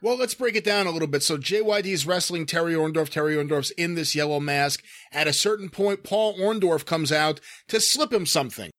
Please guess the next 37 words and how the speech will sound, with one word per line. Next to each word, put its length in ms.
Uh, 300
and, 160
and 180
there 160
is 120
a 80
funny 300
line 280
there, 180
which 260
you 100
just 240
played, 300
where, 360
uh, 140
Boyd 220
Pierce 220
says, 260
"Oh, 220
he 100
just 220
gave 220
him 160
something." 320
And 120
Roop 120
says, 320
"I 120
think 140
he 60
just 180
gave 140
him 60
a 40
word 220
of 80
advice," 760